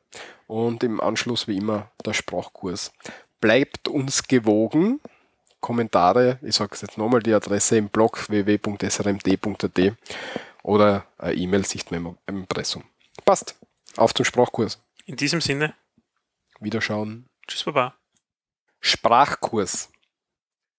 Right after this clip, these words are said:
Speaker 1: Hallo und herzlich willkommen. Grüß euch zum heutigen Sprachkurs. Erste Wort oder erster Begriff oder erste,
Speaker 2: Wir
Speaker 1: was
Speaker 2: haben
Speaker 1: auch
Speaker 2: eigentlich eine
Speaker 1: immer.
Speaker 2: Phrase jetzt am
Speaker 1: Ja,
Speaker 2: Anfang.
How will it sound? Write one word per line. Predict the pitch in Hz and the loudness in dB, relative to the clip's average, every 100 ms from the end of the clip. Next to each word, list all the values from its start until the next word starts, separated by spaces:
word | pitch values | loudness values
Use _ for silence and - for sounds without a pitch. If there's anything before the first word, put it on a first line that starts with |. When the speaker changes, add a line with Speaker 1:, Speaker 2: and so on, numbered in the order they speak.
| _ - | _ -4
Speaker 1:
Hallo | 120 123 135 | 2 4 4
und | 156 147 | 4 2
herzlich | 131 - 123 | 0 -2 -6
willkommen. | 131 - 113 139 208 _ _ _ _ - - | -6 -4 -2 -2 -4 _ _ _ _ -12 -6
Grüß | 120 110 127 | -4 0 2
euch | 147 - | 0 -2
zum | 127 113 | -4 0
heutigen | 104 - 110 107 101 | 0 0 -4 -6 -8
Sprachkurs. | - - - 87 82 - - 180 247 - _ _ _ _ _ _ _ _ _ _ _ _ _ - - _ - | -8 -6 0 0 0 -8 0 2 2 -4 _ _ _ _ _ _ _ _ _ _ _ _ _ -12 -12 _ -2
Erste | 101 117 - 135 | 2 2 2 4
Wort | 135 156 - | 4 4 0
oder | 117 110 | 2 2
erster | 92 110 - | 2 -2 -4
Begriff | 104 110 107 147 - | -8 -6 -6 -6 -6
oder | 110 107 104 107 _ _ _ _ - | -2 0 -2 -6 _ _ _ _ -12
erste, | 87 104 - 107 98 98 95 92 92 _ | -6 -6 -6 -6 -4 -4 -6 -8 -14 _
Speaker 2:
Wir | 147 | -2
Speaker 1:
was | 143 | 2
Speaker 2:
haben | 143 | 4
Speaker 1:
auch | |
Speaker 2:
eigentlich | 135 147 | 4 4
eine | 156 | 2
Speaker 1:
immer. | |
Speaker 2:
Phrase | 127 113 123 143 | 0 2 2 4
jetzt | 139 151 | 2 0
am | 147 | -2
Speaker 1:
Ja, | |
Speaker 2:
Anfang. | 143 104 214 | 2 4 2